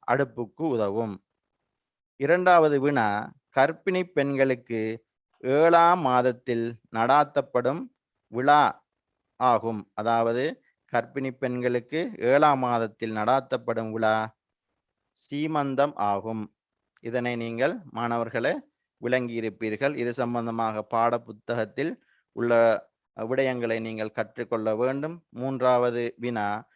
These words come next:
நன்மை செய்யாது இடைவெளி சிறப்பன்று. அதாவது, இங்கு வர வேண்டிய வி-, விடை, அ, விடை செத்து மடிதல். அதாவது, நன்மை செய்யாது செத்து மடிதல் சிறப்பன்று.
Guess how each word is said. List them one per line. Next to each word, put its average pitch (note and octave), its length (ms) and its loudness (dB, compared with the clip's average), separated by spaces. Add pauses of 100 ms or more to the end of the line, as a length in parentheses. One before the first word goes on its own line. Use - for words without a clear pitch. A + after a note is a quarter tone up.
(220)
நன்மை C#3+ 520 -4
செய்யாது B2 840 -2
இடைவெளி A#2+ 640 0 (1120)
சிறப்பன்று. A2+ 840 -2 (280)
அதாவது, A2+ 440 -2
இங்கு A2+ 180 -8
வர A#2 200 0
வேண்டிய A#2+ 360 -6
வி-, A#2+ 260 -12
விடை, B2 300 -4
அ, G#2+ 380 -6
விடை B2 520 -4 (240)
செத்து C#3+ 520 -4
மடிதல். A#2 460 -2
அதாவது, A2+ 400 -2
நன்மை C#3+ 520 -6
செய்யாது A#2+ 840 -4 (200)
செத்து B2+ 480 -6
மடிதல் C3 480 0
சிறப்பன்று. G#2+ 840 -4